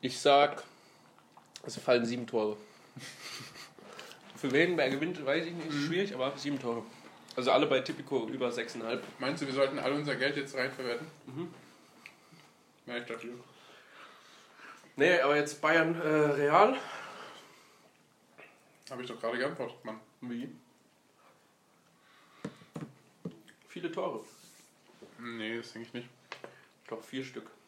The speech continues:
Speaker 2: Also, außer wenn Bayern wieder eine rote Karte kriegt. Wenn Bayern eine rote Karte kriegt, dann, das ist perfekt für Real. Also dann, dann werden die zerfickt.
Speaker 1: Ja, aber Vidal ist nicht dabei, also kriegen die kein Rot.
Speaker 2: Hm?
Speaker 1: Vidal ist nicht dabei, also kriegen die kein Rot.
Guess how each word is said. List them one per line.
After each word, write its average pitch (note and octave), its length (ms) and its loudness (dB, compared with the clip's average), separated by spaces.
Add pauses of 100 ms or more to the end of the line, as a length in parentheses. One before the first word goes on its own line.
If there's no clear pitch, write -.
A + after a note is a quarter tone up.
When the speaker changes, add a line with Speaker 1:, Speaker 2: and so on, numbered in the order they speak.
(160)
Speaker 2:
Also, A#2+ 320 2
außer C3 320 4
wenn B2+ 180 4
Bayern C3 260 4
wieder B2+ 100 0
eine B2 100 -2
rote A#2 220 -2
Karte G#2 280 0
kriegt. G2 200 -12 (560)
Wenn A#2+ 120 -2
Bayern F#3 220 8
eine D#3+ 80 2
rote D#3 180 0
Karte D3+ 300 4
kriegt, C#3+ 280 -6
dann, B2 320 0
das B2 140 -8
ist C3 140 -8
perfekt - 300 -6 (100)
für - 80 -10
Real. G#2+ 380 0 (320)
Also A#2 160 -2
dann, A#2+ 360 -2 (320)
dann A#2+ 280 -6
werden A#2 280 -4
die A#2 160 -10
zerfickt. - 300 -14 (2750)
Speaker 1:
Ja, B2 120 -4
aber B2+ 180 4
Vidal A#2+ 240 -2
ist C3+ 120 -8
nicht B2+ 140 -12
dabei, A2+ 240 -6
also A2 180 -6
kriegen - 200 -6
die - 140 -6
kein G#2+ 180 -4
Rot. - 240 -2 (880)
Speaker 2:
Hm? G#3 160 -6 (320)
Speaker 1:
Vidal A#2 300 -6
ist B2+ 120 -10
nicht A#2+ 180 -12
dabei, A2 280 -6
also G#2+ 160 -10
kriegen A#2 200 -14
die A2+ 80 -14
kein G#2+ 160 -14
Rot. G#2+ 200 -10